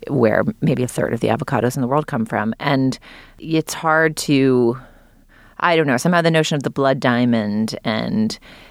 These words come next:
the notion of making horrible ethical choices and decisions to market some, like, glittering, useless,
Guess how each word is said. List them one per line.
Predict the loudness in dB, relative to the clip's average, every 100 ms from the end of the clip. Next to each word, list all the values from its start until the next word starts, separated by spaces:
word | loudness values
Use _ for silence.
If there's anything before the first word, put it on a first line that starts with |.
| -14 -2
the | 2 4 6 4 0 -4
notion | 0 2 2 0 -2
of | -2 -6 -16 -20 -20 -20 -20 -6
making | 0 2 2 0
horrible | -2 0 2 4 2 2 2
ethical | 2 0 -4 -2 0 0
choices | 0 0 0 -4 0
and | 0
decisions | 0 -2 -2 0 0 -2
to | -4
market | 0 0 0 2 2 0 -8 -20 -18
some, | -8 -4 -2 -2 0
like, | 0 0 -4 -12 -20 -8
glittering, | 0 2 2 0 0 0
useless, | 0 -2 -2 -2 0 0 -4 -10